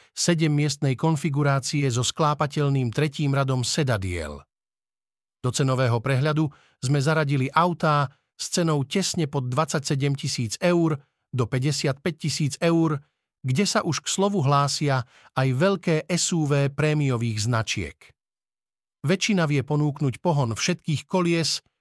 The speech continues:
pri plug-in hybridoch prevádzku zlacňuje možnosť elektrickej jazdy. Je to aj prípad novej Škody Kodiaq, no bez emisí dnes vedia bez problémov jazdiť aj ďalší,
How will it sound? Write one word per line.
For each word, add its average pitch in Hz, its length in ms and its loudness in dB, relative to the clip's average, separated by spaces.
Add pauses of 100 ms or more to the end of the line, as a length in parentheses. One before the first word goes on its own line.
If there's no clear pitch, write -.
(200)
pri 151 160 -2
plug-in 175 320 0
hybridoch 156 560 0
prevádzku 170 560 0 (360)
zlacňuje 180 600 0
možnosť 160 520 -2
elektrickej 165 640 -2
jazdy. 120 560 0 (680)
Je 143 160 -2
to 151 160 2
aj 143 160 0
prípad 147 400 0
novej 156 240 2
Škody 143 400 0
Kodiaq, 175 480 0 (400)
no 123 80 2
bez 127 240 0
emisí 156 480 0
dnes 131 240 0
vedia 147 320 0
bez 147 240 -2
problémov 156 480 0
jazdiť 143 480 -2
aj 135 160 0
ďalší, 170 500 0